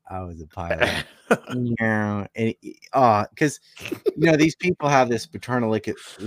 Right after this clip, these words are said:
Speaker 1: racism where somebody's sort of talking to you in a broken second language. They just feel, like, superior. And I'm
Speaker 2: Mm-hmm.
Speaker 1: thinking, "Yeah,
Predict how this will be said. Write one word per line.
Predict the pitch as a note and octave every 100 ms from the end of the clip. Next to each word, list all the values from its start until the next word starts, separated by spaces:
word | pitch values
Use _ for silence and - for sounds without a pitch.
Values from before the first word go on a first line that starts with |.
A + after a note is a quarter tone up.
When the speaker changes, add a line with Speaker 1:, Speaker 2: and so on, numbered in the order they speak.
| G#2 - F#2
Speaker 1:
racism | F#2+ G#2 - F#2+ F2+
where | F2+ F2+
somebody's | F2+ B2+ B2 A#2 G#2+ -
sort | - A#2
of | G2+ -
talking | - G#2 - G#2
to | G2
you | G2
in | F#2+
a | F2+
broken | - G2 G2 G2+ F#2
second | - F#2+ -
language. | E2+ F#2+ G2+ G2 G2 _ _ _ _ -
They | G#2+
just | A2+ -
feel, | A2+ G#2
like, | F#2+ F2+ - _ _ _ _
superior. | - - - A2 C3 D3+ D#3+ - _ _ _ _ _ _ _ _ -
And | F#2
I'm | A#2+
Speaker 2:
Mm-hmm. | A#2+
Speaker 1:
thinking, | B2 A#2 A#2+
"Yeah, | D#3+ F#3+ G3+